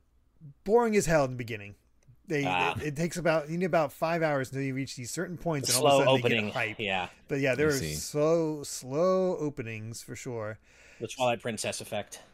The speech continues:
Speaker 1: So
Speaker 3: <laughs>
Speaker 1: the big thing they did before Lords of Shadow, and this was, like, ages ago, they started off like a Windows por-, an Xbox of American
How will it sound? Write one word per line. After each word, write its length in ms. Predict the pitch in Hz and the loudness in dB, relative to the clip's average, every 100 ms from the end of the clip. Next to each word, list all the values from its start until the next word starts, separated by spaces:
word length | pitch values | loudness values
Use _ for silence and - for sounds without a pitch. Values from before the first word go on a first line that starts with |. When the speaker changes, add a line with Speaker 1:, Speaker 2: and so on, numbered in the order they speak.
| _ - | _ -16
Speaker 1:
So 840 | - - 175 170 165 165 165 160 | -12 -2 2 4 4 4 2 -2
Speaker 3:
<laughs> 40 | |
Speaker 1:
the 180 | 123 151 | -4 -4
big 300 | 131 254 220 | 0 0 2
thing 140 | 285 262 | 0 2
they 100 | 233 | 2
did 460 | 202 214 202 214 - - - - - _ | 4 4 2 -2 -10 -14 -14 -16 -20 _
before 760 | 147 - 180 180 165 160 147 - _ - | -10 -2 2 4 4 2 0 -6 _ -8
Lords 340 | 139 170 156 | -2 0 0
of 80 | 147 | -2
Shadow, 640 | - 156 139 110 104 110 117 | 0 2 2 0 -4 -8 -8
and 80 | 131 | -4
this 180 | 185 | -4
was, 160 | 151 120 | -4 -4
like, 220 | 120 104 - 127 113 85 | -4 -6 -12 -16 -16 -6
ages 300 | 143 135 120 | -4 -4 -6
ago, 300 | 113 110 - - - - | -6 -6 -8 -18 -20 -8
they 100 | 160 | -6
started 280 | - 233 240 | -2 0 2
off 180 | 214 175 | 2 2
like 180 | 170 | 0
a 480 | 151 131 120 113 110 - - 214 | 0 0 0 -4 -6 -12 -18 -10
Windows 480 | 135 170 185 180 - - _ | -4 0 2 0 -2 -12 _
por-, 220 | - - - | -16 -14 -6
an 140 | 156 | -6
Xbox 500 | 151 165 - 143 - - | -4 -4 -2 -2 -2 -6
of 600 | 135 127 120 113 120 - | -2 -2 -4 -10 -18 -12
American 360 | 139 160 165 | -6 -4 -4